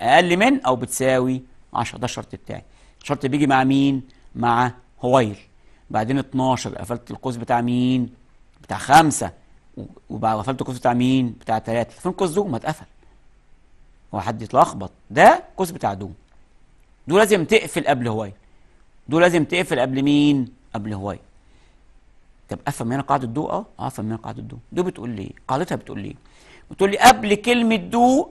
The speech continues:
بكتب البداية. قبل كلمة دو البداية. بعدين جملة دو، جمل دو، سواء إخراج أو إدخال أو جمع أو عملية حسابية اللي أنا عايزه. وفي نفس جمل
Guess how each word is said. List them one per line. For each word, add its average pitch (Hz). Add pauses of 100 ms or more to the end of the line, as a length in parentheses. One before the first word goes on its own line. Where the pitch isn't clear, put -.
(140)
بكتب 185
البداية. 170 (1300)
قبل 170
كلمة 190
دو 196 (120)
البداية. 143 (1040)
بعدين 160 (520)
جملة 208
دو، -
جمل 202
دو، 151 (500)
سواء -
إخراج 160
أو 139
إدخال 190
أو 127
جمع 170
أو 139
عملية 156
حسابية 185
اللي 147
أنا 180
عايزه. 170 (600)
وفي 185
نفس 269
جمل 196